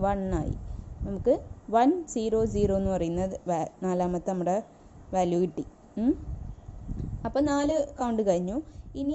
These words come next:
അഞ്ചാമത്തെ ക്ലോക്ക് പൾസ് വന്നു കഴിയുമ്പോൾ ഇവിടെ വൺ ആണ്. So സി ബാർ എന്താവും? സീറോ വരും. സീറോ വരുമ്പോൾ ഈ സീറോ ആണ് നമ്മുടെ ജെയിലേക്ക് പോകുന്നത്.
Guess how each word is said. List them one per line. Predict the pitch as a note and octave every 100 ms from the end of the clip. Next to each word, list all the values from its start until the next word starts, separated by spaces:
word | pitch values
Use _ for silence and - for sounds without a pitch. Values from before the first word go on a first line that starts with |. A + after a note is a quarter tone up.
| D#4
അഞ്ചാമത്തെ | C4+ C4 C4+ C4+ C#4+ E4 D#4+
ക്ലോക്ക് | C4+ A3 -
പൾസ് | G3+ G3+ A3+
വന്നു | G3+ F#3+
കഴിയുമ്പോൾ | F#3 F3+ F3+ F#3 B3+ -
ഇവിടെ | A#3+ D4
വൺ | C#4+ C4 B3+ G#3
ആണ്. | E4 - - - - - -
So | C#4+ C#4
സി | B3 A3
ബാർ | A#3 A#3+
എന്താവും? | F#3 F3 E3+ E3 F3+ F3+ - - - - - -
സീറോ | - F#3 F3+ F#3 F#3 F#3
വരും. | F3+ - - - - - - - - -
സീറോ | - B3+ C4+ D4 A#3+
വരുമ്പോൾ | E3+ D#3 F3+ C#4+ - - - C#4+
ഈ | D4
സീറോ | B3+ G#3 F#3+
ആണ് | F#3 G#3
നമ്മുടെ | F#3+ F3+ - - - -
ജെയിലേക്ക് | A3+ A3+ A3 A3 G#3 C#4+
പോകുന്നത്. | C4+ F3 E3+ F#3